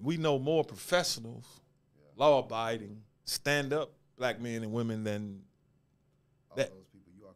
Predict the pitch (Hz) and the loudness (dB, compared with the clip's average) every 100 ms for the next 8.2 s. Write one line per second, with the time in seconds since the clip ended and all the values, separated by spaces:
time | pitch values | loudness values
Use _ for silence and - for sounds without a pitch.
0 | _ 98 80 _ _ _ - 123 151 147 | _ -20 -20 _ _ _ -8 -4 -2 -2
1 | 135 139 127 - 147 127 127 160 110 120 | 0 0 0 2 2 0 0 -2 -2 -6
2 | 127 - 113 117 117 120 127 - _ _ | -6 -6 -10 -8 -8 -8 -10 -14 _ _
3 | _ _ _ _ _ _ _ _ _ 90 | _ _ _ _ _ _ _ _ _ _
4 | 92 92 107 104 _ 90 80 73 _ 101 | -20 -20 _ -20 _ -20 -20 _ _ -16
5 | 76 - 113 131 127 147 160 135 117 123 | -12 -4 -2 -2 -2 -2 0 -2 0 -2
6 | 104 113 117 - 139 107 151 117 107 123 | 0 0 0 2 0 4 2 4 0 -2
7 | 143 160 147 120 123 - 127 117 143 135 | -6 -8 -12 -6 -6 -6 -12 -8 -2 -2
8 | 107 | -2